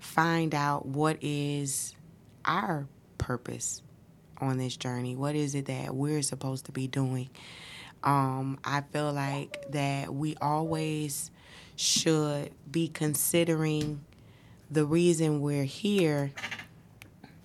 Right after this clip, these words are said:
and make that the most important thing over relationships,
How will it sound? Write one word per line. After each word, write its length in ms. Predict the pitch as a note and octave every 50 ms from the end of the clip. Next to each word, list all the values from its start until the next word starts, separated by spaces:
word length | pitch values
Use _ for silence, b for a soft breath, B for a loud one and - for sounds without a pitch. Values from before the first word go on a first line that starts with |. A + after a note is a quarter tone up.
| - - -
and 220 | E3 D#3+ D3+ D3+ D#3+
make 240 | E3+ E3+ D#3+ -
that 240 | - E3+ E3 E3 -
the 100 | - D3
most 440 | C3+ D3 D#3 E3+ F#3 G#3 G#3 - -
important 580 | - F3+ F3+ E3+ - - F3+ E3+ - E3+ D#3 -
thing 320 | D#3 D3+ C#3+ C#3 C#3 C#3
over 240 | - C#3+ D3 C#3+ C#3+
relationships, 1160 | C3+ C#3 C#3 C#3 D3 D3+ D#3 D#3 - - D#3+ D#3 - - D#3 D3+ D3 - - - - - -